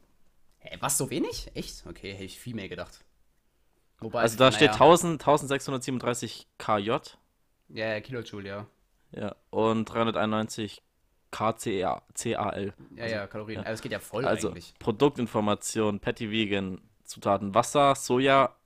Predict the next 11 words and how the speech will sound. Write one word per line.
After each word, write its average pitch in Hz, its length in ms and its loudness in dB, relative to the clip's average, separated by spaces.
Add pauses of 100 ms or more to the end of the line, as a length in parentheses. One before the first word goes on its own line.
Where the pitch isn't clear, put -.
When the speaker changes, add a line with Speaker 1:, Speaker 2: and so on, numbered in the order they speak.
(140)
Speaker 2:
Eiweißkonzentrat, 123 1120 0
Pflanzenöle, 123 800 -6 (140)
also - 180 -10
Speaker 1:
Ja, 110 60 -6
Speaker 2:
Raps, 110 220 -8
Speaker 1:
gut, - 20 -12 (120)
Soja - 20 -8
Speaker 2:
Kokos. 107 240 -2
Speaker 1:
halt, 101 200 -10
ja, 101 180 -8
okay. 95 260 -16